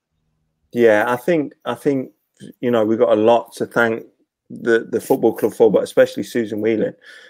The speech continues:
I know that she's really, you know, drove, um, and had this as a, a sort of ambition for a while to really bring the women's game in-house and to give the best facilities possible, the best equipment.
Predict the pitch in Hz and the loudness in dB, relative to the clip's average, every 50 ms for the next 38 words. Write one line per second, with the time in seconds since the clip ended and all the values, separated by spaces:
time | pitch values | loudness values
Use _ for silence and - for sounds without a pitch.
0 | - _ _ - 101 110 120 120 123 120 107 120 - - - 120 107 107 110 110 | -20 _ _ -6 0 2 4 6 6 6 4 0 -4 -6 -6 -8 -8 -6 -2 2
1 | 117 120 120 117 113 113 110 104 104 - _ _ _ _ - 117 107 104 101 98 | 4 4 6 4 4 2 2 0 -2 -6 _ _ _ _ -14 -12 -10 -8 -8 -8
2 | 98 95 - - 120 113 110 110 110 110 107 104 101 101 - - - - _ - | -10 -10 -8 -2 2 4 4 6 4 4 2 0 -4 -6 -12 -18 -20 -20 _ -20
3 | - - - - - _ _ _ _ - 123 107 107 107 107 104 104 104 107 107 | -20 -20 -20 -20 -20 _ _ _ _ -12 -8 -6 -6 -6 -6 -6 -6 -8 -8 -8
4 | 107 - 104 107 107 139 147 - - - - 131 120 - - 131 120 113 113 120 | -8 -6 -6 -4 -2 0 0 0 0 2 2 2 2 2 2 0 2 2 4 4
5 | 113 110 110 107 107 107 104 107 101 98 - - - - 110 - - 139 131 123 | 4 4 4 4 4 4 4 2 0 0 -4 -8 -12 -12 -10 -8 -6 -4 -4 -4
6 | 110 117 107 110 98 127 139 135 - 123 113 110 95 - 107 104 101 104 113 113 | -2 -4 -4 -2 0 0 0 0 -2 -4 -6 -6 -4 -2 -2 0 2 2 2 2
7 | 117 117 113 107 95 - - - 120 117 120 117 117 113 113 110 110 110 - - | 2 2 0 -2 -4 -6 -6 -2 0 2 4 4 4 2 0 -2 -4 -6 -10 -16
8 | _ _ - 117 117 113 110 110 110 110 - - - 107 101 - 120 117 120 117 | _ _ -2 0 0 0 0 -4 -6 -8 -12 -12 -12 -8 -4 -2 0 0 0 0
9 | 110 101 - - 113 110 110 107 107 107 107 107 110 110 107 104 104 107 117 - | -2 -4 -2 -2 0 0 -2 -2 -4 -6 -8 -8 -6 -4 -4 -2 -2 -4 -6 -10
10 | - - - _ _ - - - - - _ _ _ _ _ - 107 107 107 107 | -16 -20 -20 _ _ -20 -20 -20 -20 -20 _ _ _ _ _ -6 -4 -2 -2 -4
11 | 101 - - 117 131 123 117 113 - - - - _ _ _ - - 95 120 120 | -6 -8 -4 0 4 6 6 4 4 0 -8 -20 _ _ _ -10 -2 2 2 2
12 | 113 - - - 117 - - 123 117 113 110 - - 110 101 - _ - 113 110 | 2 0 -6 -10 -10 -6 -2 -2 0 0 -2 -4 -6 -12 -12 -6 _ -2 -2 -2
13 | - 113 107 120 113 113 117 110 - 107 107 - - 107 95 - - 127 127 - | -4 -4 -2 2 2 2 2 0 0 -2 -2 -2 -4 -10 -8 -2 0 0 0 0
14 | - 117 117 117 117 139 | 0 -4 -4 -4 -6 -10